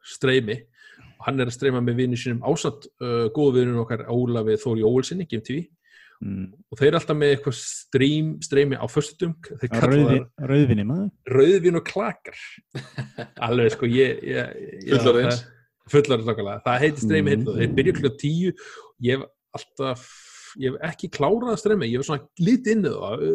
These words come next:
Speaker 2: Já, ég
Speaker 1: Mjög
Speaker 2: hef hort á
Speaker 1: gaman.
Speaker 2: hann slaðið sjá hvernig gengur þeim, sko.
Speaker 1: Já, okkar.
Speaker 3: Ekki
Speaker 1: Þeir, þeir
Speaker 3: yfirleitt
Speaker 1: virðast ekki
Speaker 3: líka umræður og svona.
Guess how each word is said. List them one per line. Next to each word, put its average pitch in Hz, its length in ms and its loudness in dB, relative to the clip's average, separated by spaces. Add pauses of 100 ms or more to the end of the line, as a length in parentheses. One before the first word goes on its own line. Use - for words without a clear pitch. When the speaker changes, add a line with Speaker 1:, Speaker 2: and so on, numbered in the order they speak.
(140)
Speaker 2:
Já, - 180 -6
ég 175 140 -2
Speaker 1:
Mjög - 20 0
Speaker 2:
hef 156 80 2
hort 139 80 0
á 123 80 0
Speaker 1:
gaman. - 220 0
Speaker 2:
hann 139 140 0
slaðið 151 200 2
sjá 156 140 0
hvernig 147 240 -4
gengur 175 420 -2
þeim, 202 220 -4
sko. 240 240 -8
Speaker 1:
Já, 139 120 -2
okkar. 135 300 2
Speaker 3:
Ekki 123 80 -2
Speaker 1:
Þeir, 139 140 6
þeir 143 100 4
Speaker 3:
yfirleitt 170 80 4
Speaker 1:
virðast 202 240 2
ekki 214 80 2
Speaker 3:
líka 202 220 0
umræður 175 420 -2
og - 60 -8
svona. 196 160 -6